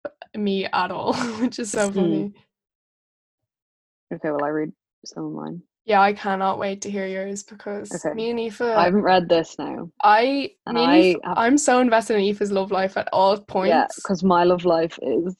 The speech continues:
Speaker 2: a shit show all the time,
Speaker 1: It's
Speaker 2: so
Speaker 1: nev-, it's just, I just
Speaker 2: If thi-
Speaker 1: love it.
Speaker 2: if this could tell me what my relationship
Speaker 1: <laughs>
Speaker 2: is like, that'd be great because I haven't a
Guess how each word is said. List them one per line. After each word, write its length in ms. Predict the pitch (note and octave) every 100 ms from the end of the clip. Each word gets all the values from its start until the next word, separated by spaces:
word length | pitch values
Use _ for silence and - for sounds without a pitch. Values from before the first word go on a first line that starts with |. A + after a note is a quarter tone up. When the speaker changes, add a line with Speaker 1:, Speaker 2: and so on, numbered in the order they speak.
| _ -
Speaker 2:
a 80 |
shit 280 | F3 E3+ -
show 380 | - - C2 -
all 180 | F3 F3
the 100 | -
time, 520 | - D3+ - G3 G#3 - _ _ -
Speaker 1:
It's 180 | - -
Speaker 2:
so 60 | A#3
Speaker 1:
nev-, 280 | A3+ A3+ -
it's 240 | A#3+ G#3 -
just, 400 | C4+ C4 - - _ _ -
I 160 | A#3 C4
just 240 | C4+ G#3+
Speaker 2:
If 60 | A3+
thi- 40 |
Speaker 1:
love 220 | A3 G#3+
it. 240 | F#3+ A2 - _ _ _ _ -
Speaker 2:
if 160 | G#3+ -
this 260 | G3+ G3+
could 380 | - A3 G3+ G3 _
tell 300 | - F#3 E3+
me 280 | F3+ G3 G#3+
what 180 | - F#3+
my 120 | G3 F#3+
relationship 680 | F#3+ F#3+ - G3 G3+ F#3+ -
Speaker 1:
<laughs> 80 | -
Speaker 2:
is 880 | A#3+ B3+ G3 F#3+ G3+ A#3 - G3 F#3+
like, 320 | F3 F#3 G3+
that'd 180 | G3 F#3
be 80 | F3
great 340 | - D#3 -
because 220 | F#3 F3
I 60 | E3
haven't 240 | D#3
a 40 | D3+